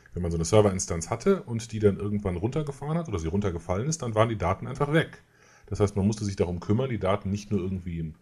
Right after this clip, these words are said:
im Filesystem abzulegen oder vielleicht in der relationalen Datenbank, die man auf dem System hatte, sondern musste sie in ein anderes Storage-Medium packen, zum Beispiel in S drei, den Simple Storage Service oder Simple D B. Simple D B ist ein anderes gutes Beispiel, das kommt ebenfalls von Amazon, das ist so ein Key-Value-Store.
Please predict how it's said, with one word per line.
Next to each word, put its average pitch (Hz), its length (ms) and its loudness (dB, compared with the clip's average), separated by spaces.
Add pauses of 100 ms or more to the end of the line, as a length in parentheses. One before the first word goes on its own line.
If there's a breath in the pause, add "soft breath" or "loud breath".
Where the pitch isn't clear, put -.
(380 loud breath)
im 87 60 -12
Filesystem 107 500 0
abzulegen 123 480 -4
oder 92 160 0
vielleicht 90 220 -6
in 90 60 -6
der 85 100 -2
relationalen 85 460 -4
Datenbank, 98 360 -2
die - 80 -10
man 80 120 -6
auf - 180 -10
dem 123 100 -6
System 127 380 -6
hatte, 143 160 -4
sondern 127 180 -2
musste 127 240 -6
sie 123 60 -8
in 123 80 -6
ein 117 60 -10
anderes 120 440 2
Storage-Medium 85 1300 -2
packen, - 280 0 (100)
zum - 160 -14
Beispiel 80 320 -8
in 80 80 -8
S - 200 -10
drei, 87 340 0 (120)
den 78 100 -12
Simple 82 320 -8
Storage 92 500 -2 (140)
Service 76 420 -4
oder 80 120 -8
Simple 139 360 -2
D 92 120 -2
B. 80 200 -4 (460 soft breath)
Simple 127 320 -4
D 120 80 -2
B 110 120 -2
ist 107 140 -4
ein 101 40 -6
anderes 110 380 0
gutes 104 260 -6
Beispiel, 113 360 -4
das 107 260 -6
kommt - 240 -12
ebenfalls 110 380 -4
von - 140 -10
Amazon, 107 340 2
das 101 120 -2
ist 101 100 -6
so - 100 -8
ein 95 140 -6
Key-Value-Store. 95 1000 0